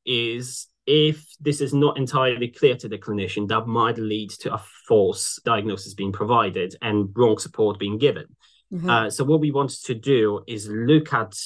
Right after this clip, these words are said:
Speaker 1: the neurotypical and autistic samples,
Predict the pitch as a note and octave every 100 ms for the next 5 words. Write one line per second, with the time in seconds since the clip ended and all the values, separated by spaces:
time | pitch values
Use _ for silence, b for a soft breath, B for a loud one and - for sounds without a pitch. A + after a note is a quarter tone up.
0 | - _ C3 A#2 A#2 A2 G#2+ B2 - A#2
1 | G#2 G#2+ G#2+ G#2+ G#2+ - - G2 F2 -
2 | - -